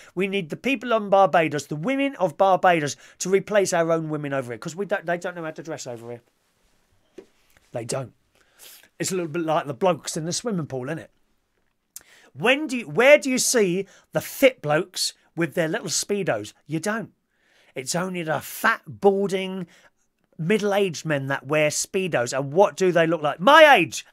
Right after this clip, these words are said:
and my shape. They squeeze into the tiniest pair of Speedos and they think it looks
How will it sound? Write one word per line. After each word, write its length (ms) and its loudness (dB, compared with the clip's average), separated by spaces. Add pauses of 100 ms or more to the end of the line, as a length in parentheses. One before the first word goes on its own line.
and 160 0
my 160 0
shape. 480 -6 (380)
They 160 2
squeeze 720 0
into 220 -4
the 140 0
tiniest 680 2
pair 240 4
of 80 -2
Speedos 480 -2 (280)
and 260 2
they 220 2
think 640 2 (100)
it 260 -2
looks 640 0